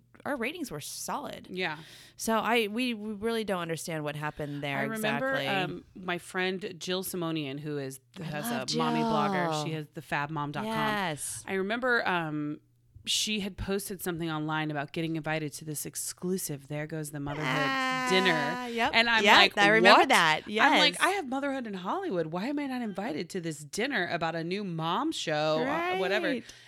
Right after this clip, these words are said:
Speaker 2: And I remember, like, being really butthurt about it. But, um,
Speaker 1: <laughs> That's so funny. I wish I knew you.
Speaker 2: Yeah,
Speaker 1: Like,
Speaker 2: I
Speaker 1: "Heather,
Speaker 2: know.
Speaker 1: you're coming too."
Speaker 2: Well, I didn't know any, I mean, I was so new in the space. It's
Speaker 1: Right.
Speaker 2: ridiculous now looking back on it.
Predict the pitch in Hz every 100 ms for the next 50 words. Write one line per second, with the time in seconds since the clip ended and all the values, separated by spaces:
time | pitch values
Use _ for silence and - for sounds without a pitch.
0 | - - 208 190 185 190 190 175 165 170
1 | 160 156 151 156 151 147 135 135 - -
2 | - - 202 202 - 202 185 170 165 -
3 | - _ - 277 - 349 359 208 - 311
4 | 427 427 233 - 220 370 285 269 302 233
5 | 156 - 330 349 381 415 370 277 - 254
6 | 247 226 190 269 277 339 359 294 233 226
7 | 262 233 - 202 190 185 190 - 160 147
8 | 143 135 147 - - 156 156 113 - -
9 | 147 143 147 - 139 143 147 151 135 139
10 | 143 135 139